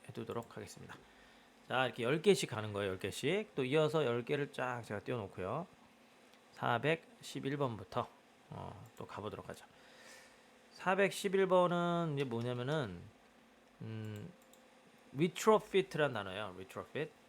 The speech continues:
어, 근데 여러분들이 그 retro라는 단어가 들어가면 복고라는 뜻이 있어요. 복고풍 할 때. 뭐 좀 그런 게 유행하잖아요. 요새 막 유행이 돌고 도는데, 여러분들은 나팔바지라고 잘 모르죠. 나팔바지, 그 아래쪽 이렇게,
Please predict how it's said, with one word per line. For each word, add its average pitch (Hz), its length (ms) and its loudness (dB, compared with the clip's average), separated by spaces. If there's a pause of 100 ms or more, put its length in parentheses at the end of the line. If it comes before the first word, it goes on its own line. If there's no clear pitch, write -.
(120)
어, 98 220 -4
근데 143 200 2
여러분들이 120 680 2
그 113 280 -2 (460)
retro라는 185 1080 6
단어가 127 360 0
들어가면 113 580 -2 (140)
복고라는 202 920 10
뜻이 127 160 -2
있어요. 101 140 -2
복고풍 185 600 4
할 120 100 4
때. 175 300 2 (440)
뭐 175 140 0
좀 185 180 4
그런 202 280 6
게 185 100 6
유행하잖아요. 170 720 4
요새 139 200 0
막 135 240 -6
유행이 160 240 2
돌고 143 320 2
도는데, 123 440 0 (720)
여러분들은 156 400 8
나팔바지라고 123 800 6
잘 113 100 0
모르죠. 90 420 -6 (480)
나팔바지, 95 800 -4
그 87 300 -8 (140)
아래쪽 113 500 -6
이렇게, 98 300 -8